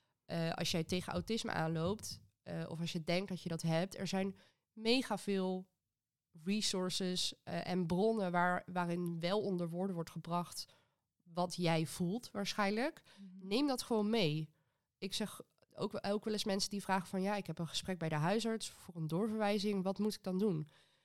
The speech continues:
Speaker 1: Ik zeg, "Nou, m-, hou een dagboekje bij van twee weken. En elke keer als jij denkt, 'Oké, dit is iets waar ik tegenaan loop, waarvan ik denk, dit is ma-, de autisme of het autisme.'" Eh, of de A D H D waar ik tegenaan loop,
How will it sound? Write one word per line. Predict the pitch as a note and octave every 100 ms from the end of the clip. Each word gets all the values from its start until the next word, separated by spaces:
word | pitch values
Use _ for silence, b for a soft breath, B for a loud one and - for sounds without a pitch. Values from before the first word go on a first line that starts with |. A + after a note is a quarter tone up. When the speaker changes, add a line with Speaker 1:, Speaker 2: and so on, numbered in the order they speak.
| _
Speaker 1:
Ik | _
zeg, | - G#3+
"Nou, | A#3+ A#3 D#3+ -
m-, | G#3 -
hou | D#3 G3 A#3
een | A3+
dagboekje | F3+ A3 - A#3+ -
bij | F#3+ F3+ F3+
van | F#3
twee | F3+ G#3+ A3+
weken. | G3+ F3+ F3 E3
En |
elke | G#3 A#3
keer | A#3 G3+
als | F#3+
jij | F#3+
denkt, | F3 E3+
'Oké, | E3+ E3+ D#3+
dit | F#3+
is | A#3 -
iets | G3
waar | F3+
ik | E3+
tegenaan | F3+ E3+ - F#3+ G3
loop, | E3
waarvan | E3+ E3 E3+
ik | D#3+
denk, | D#3+ D#3 D3+ -
dit | E3+
is | E3 D#3
ma-, | D#3+ - - - _ _ _ _
de | - D#3+
autisme | - D#3+ - F#3+ - E3 E3 -
of | E3+
het | - D#3+
autisme.'" | - F3 F#3 G#3+ - B B B B B
Eh, | - F3+ E3+
of | - E3
de | F3 F#3+
A |
D | F#3
H | F3+ F3+ G3+
D |
waar | G3 F3+
ik | F3
tegenaan | G3 F3 - F3
loop, | F3 F#3+ D4+